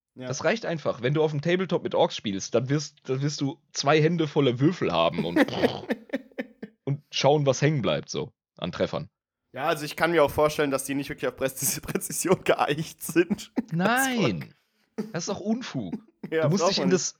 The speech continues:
Speaker 2: Ork-Mindset reindenken und dann ergeb-, dann ergeben die vollkommen Sinn.
Speaker 1: Ja, weil du willst ja Spaß und rein da, äh, Boys ready und dann bam, bam, bam, bam, bam, bam, bam, ah, ha, ha, bam, bam, bam, so nach dem
Speaker 2: Ich
Speaker 1: Motto.
Speaker 2: hab kürzlich einen wunderbaren Roman gelesen:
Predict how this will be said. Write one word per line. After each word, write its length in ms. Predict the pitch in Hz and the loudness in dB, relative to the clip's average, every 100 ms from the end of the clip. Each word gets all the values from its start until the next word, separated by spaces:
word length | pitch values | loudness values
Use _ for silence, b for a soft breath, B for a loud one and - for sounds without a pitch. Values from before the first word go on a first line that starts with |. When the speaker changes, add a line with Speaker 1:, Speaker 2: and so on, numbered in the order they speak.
| _ | _
Speaker 2:
Ork-Mindset 1000 | 147 185 196 147 135 135 160 - 143 - | 4 4 4 0 4 4 2 0 0 0
reindenken 560 | 107 101 104 107 98 - | 0 2 2 -2 -2 -6
und 160 | 98 - | -4 -2
dann 140 | 139 | 0
ergeb-, 320 | 131 156 147 - _ | 0 -2 -4 -6 _
dann 160 | 156 196 | -2 -2
ergeben 280 | 196 196 | -2 -4
die 100 | 170 | -4
vollkommen 460 | 165 - 226 233 202 | -6 0 0 2 0
Sinn. 180 | 175 208 | -2 -4
Speaker 1:
Ja, 280 | 156 180 190 | 2 2 4
weil 100 | 147 | 0
du 100 | 143 | -2
willst 240 | 156 156 | -6 -4
ja 300 | 135 127 135 - | 0 2 2 -2
Spaß 600 | - - 139 151 147 - | -8 0 2 4 4 0
und 160 | 120 | -4
rein 440 | 123 104 156 185 151 | -4 -2 0 2 0
da, 260 | 123 113 143 | -2 -2 0
äh, 800 | 170 190 180 156 139 139 131 127 | 4 4 4 2 0 -2 -4 -6
Boys 600 | - 127 147 135 127 - | -8 -4 -2 -2 -4 -4
ready 520 | 143 147 160 160 147 | -2 0 0 -2 0
und 120 | 139 127 | 0 0
dann 220 | 123 113 | -4 -6
bam, 240 | 90 135 | -8 -4
bam, 220 | 135 123 | -4 -4
bam, 200 | 113 110 | -6 -12
bam, 220 | 107 107 120 | -14 -16 -14
bam, 240 | 107 123 | -14 -10
bam, 0 | |
bam, 220 | 110 113 | -10 -6
ah, 280 | 113 147 - | -4 -2 -2
ha, 140 | 123 | -4
ha, 140 | 131 135 | -4 -4
bam, 260 | 104 123 | -6 -10
bam, 180 | 117 110 | -10 -10
bam, 220 | 110 123 | -8 -8
so 100 | 113 | -6
nach 120 | 117 117 | -6 -6
dem 140 | 117 | -4
Speaker 2:
Ich 60 | - | -2
Speaker 1:
Motto. 40 | 127 | -2
Speaker 2:
hab 60 | - | 2
kürzlich 520 | 151 165 - 151 - | 2 2 0 -2 0
einen 200 | 123 113 | -2 2
wunderbaren 560 | 143 170 143 127 127 127 | 2 4 6 6 4 2
Roman 400 | 117 107 120 135 | 2 4 4 4
gelesen: 640 | 107 98 98 120 143 | 4 4 2 0 -2